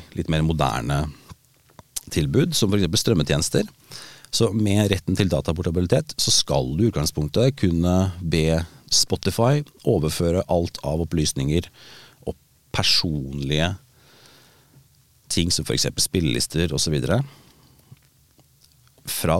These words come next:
deres systemer og over til for eksempel konkurrenten Apple Music, for eksempel. Eh, det finnes så klart noen unntak og noen begrensninger her sånn, men kronstanken med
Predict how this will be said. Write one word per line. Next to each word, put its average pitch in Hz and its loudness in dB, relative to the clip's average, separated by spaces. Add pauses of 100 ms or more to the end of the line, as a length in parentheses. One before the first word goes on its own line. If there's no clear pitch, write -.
deres 87 2 (100)
systemer 98 0
og - -4
over 64 0
til 64 0
for 98 -2
eksempel - -2
konkurrenten 71 0 (1000)
Apple 71 -2
Music, - -2
for 104 2
eksempel. - -6 (1080)
Eh, 101 4
det 90 -2
finnes - 2
så 104 2
klart 82 0
noen 82 0
unntak 69 0
og 78 -2
noen 76 0
begrensninger 69 -2
her 73 0
sånn, 98 0
men 90 2 (140)
kronstanken 87 0
med 78 0